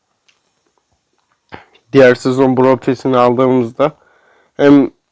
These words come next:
e, Brawl Pass, yani neydi adı? E, paralı yeri, yani Brawl Pass'in,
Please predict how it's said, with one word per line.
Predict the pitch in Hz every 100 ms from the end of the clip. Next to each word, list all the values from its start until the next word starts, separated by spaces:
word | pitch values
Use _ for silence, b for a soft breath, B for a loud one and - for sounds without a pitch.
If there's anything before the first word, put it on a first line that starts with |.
| _ 117
e, | 110 98 113
Brawl | 120 143
Pass, | 160 147 - - 135 - 127 131 -
yani | 113 110 104 95 - _ _ _
neydi | 110 107 107
adı? | 104 117 - _ _ _ _ _ _ _ _ _ _ _ _ _ _ _ _ _ _ _ -
E, | 110 113 110 107 107 _ _ _
paralı | 127 120 127 131
yeri, | 123 113 110
yani | 110 110 110 107
Brawl | 117 131 127
Pass'in, | 151 120 - 127 123